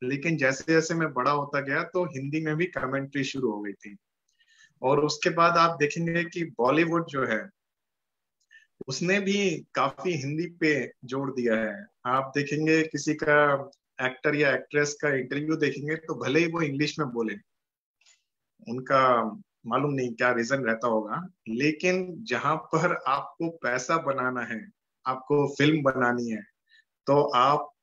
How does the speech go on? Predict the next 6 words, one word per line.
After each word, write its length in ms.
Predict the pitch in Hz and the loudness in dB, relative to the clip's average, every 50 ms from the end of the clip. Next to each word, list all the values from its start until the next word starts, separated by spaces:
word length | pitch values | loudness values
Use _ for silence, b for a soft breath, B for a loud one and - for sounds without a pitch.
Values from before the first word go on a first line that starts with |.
| _ _ _ | _ _ _
हिंदी 500 | - - 123 131 131 139 139 143 160 156 | -14 -10 -8 -4 -2 0 2 4 4 4
ही 200 | 147 - 147 180 | 4 2 2 0
यूज़ 340 | 185 151 143 143 143 143 - - | 2 0 0 -2 -4 -4 -6 -4
करते 360 | 120 113 - - - - 110 | -4 -4 -4 -6 -8 -6 -6
हैं। 280 | 110 107 101 95 98 - _ _ - | -6 -6 -8 -10 -12 -16 _ _ 2
और 360 | 131 139 147 147 156 151 - | 4 6 6 6 4 2 -2